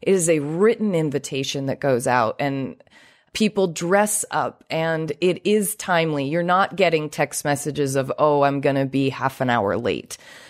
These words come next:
It's a different ball game. And so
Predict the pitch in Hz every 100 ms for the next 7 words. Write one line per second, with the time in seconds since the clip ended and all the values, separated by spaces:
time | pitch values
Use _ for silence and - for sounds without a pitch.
0 | - - 196 180 160 208 202 - 233 220
1 | 165 156 151 143 139 139 101 85 67 87
2 | - 156 160 160 175 165 165 156